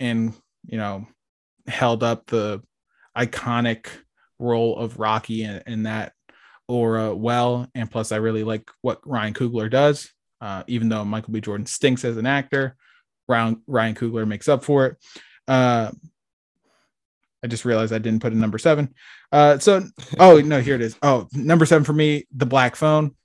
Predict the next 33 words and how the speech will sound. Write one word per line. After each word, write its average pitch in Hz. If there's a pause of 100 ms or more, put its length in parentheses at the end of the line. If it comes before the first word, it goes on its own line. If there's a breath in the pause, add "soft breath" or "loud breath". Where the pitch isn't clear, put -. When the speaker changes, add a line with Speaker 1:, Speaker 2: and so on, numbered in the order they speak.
(500)
Speaker 1:
another 127
horror 123
film. 120 (260)
That's 120
coming 123
out 113
next 113
month. 113
Pretty 120
excited 113
about 113
that. 127
Number 127
six -
for 117
me, 110 (460)
The 120
Northman, 107 (340)
which 113
I 113
talked -
about - (200)
last 107
episode. - (720)
So 127
that's 123
my 120
six 113
through 117
ten. 117 (260 loud breath)
So, 143
Fox, 139
we'll 147